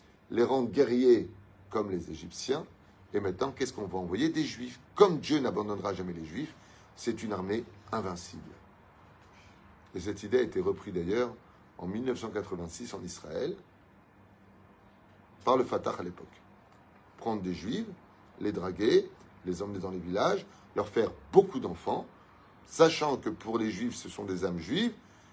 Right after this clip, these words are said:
et ce sont eux qui viennent jeter les pierres sur les voitures des Juifs. Et ça a marché. Vous savez,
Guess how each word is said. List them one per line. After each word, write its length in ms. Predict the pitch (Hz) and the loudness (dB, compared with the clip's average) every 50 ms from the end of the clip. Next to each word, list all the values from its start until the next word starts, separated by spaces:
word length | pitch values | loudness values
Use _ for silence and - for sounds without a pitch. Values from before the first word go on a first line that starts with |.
| - - - | -18 -10 -6
et 80 | - 104 | -4 -4
ce 140 | - - | -4 -4
sont 200 | - - - 92 - | -8 -8 -8 -6 -2
eux 100 | 123 151 | 0 0
qui 160 | 160 - 127 | 0 -2 -2
viennent 220 | 101 101 120 120 104 | 2 2 2 2 0
jeter 240 | 87 92 90 90 101 | -4 -6 -4 -4 -4
les 100 | 98 90 | -6 -2
pierres 260 | 90 120 156 170 - | 0 2 2 2 2
sur 160 | - - 131 | -2 -6 -6
les 60 | 117 | -4
voitures 320 | 101 104 95 - 156 160 139 | -4 -6 -6 -6 -8 -8 -6
des 140 | 139 131 | -8 -10
Juifs. 260 | 110 101 107 104 - - - | -10 -10 -12 -12 -12 -12 -12
Et 60 | 95 | -10
ça 140 | - - 104 | -8 -8 -8
a 20 | 107 | -8
marché. 280 | 107 98 - - - - - - - - - - - - - - - - - - - - - - - - - - - - | -8 -12 -14 -16 -20 -20 -20 -20 -20 -20 -20 -20 -20 -20 -20 -20 -20 -20 -20 -20 -20 -20 -20 -20 -20 -20 -20 -20 -14 -6
Vous 40 | - | -4
savez, 180 | 139 156 185 | -2 -2 -2